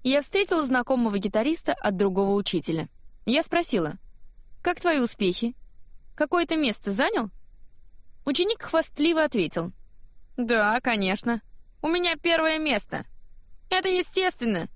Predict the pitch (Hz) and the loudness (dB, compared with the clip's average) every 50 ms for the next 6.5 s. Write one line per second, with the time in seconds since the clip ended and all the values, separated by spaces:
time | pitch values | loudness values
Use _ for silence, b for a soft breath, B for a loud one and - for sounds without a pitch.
0 | - - - - - - - 247 269 285 262 285 277 277 - - 277 285 302 320 | -16 -18 -20 -20 -16 -8 -2 0 0 2 2 2 2 2 2 0 0 2 2 0
1 | 302 - - 254 240 240 262 254 247 240 233 226 240 240 233 226 233 254 269 - | -2 0 0 0 2 4 2 2 2 2 2 2 2 2 2 4 4 2 2 2
2 | - 285 226 190 190 - 202 196 196 190 196 180 175 175 175 175 175 175 170 156 | 0 0 -2 -4 -2 2 2 2 2 2 2 2 2 2 2 2 2 2 0 0
3 | 156 180 - - - - - - - - - 277 269 294 285 277 269 262 240 269 | -2 -4 -8 -14 -18 -20 -20 -20 -16 -8 -2 0 2 2 4 4 2 2 2 4
4 | 311 349 330 - - - - 202 202 196 190 190 185 180 175 175 175 170 165 156 | 2 2 2 0 -4 -4 -2 0 0 2 2 2 2 2 0 0 0 0 0 0
5 | 151 147 - - - - - - - - - - 185 160 254 240 226 226 220 220 | -2 -4 -6 -10 -18 -20 -20 -18 -20 -14 -4 -2 0 2 2 4 4 4 4 4
6 | 226 233 226 202 - - 175 156 143 - | 4 2 2 0 -2 -2 -2 -4 -6 -10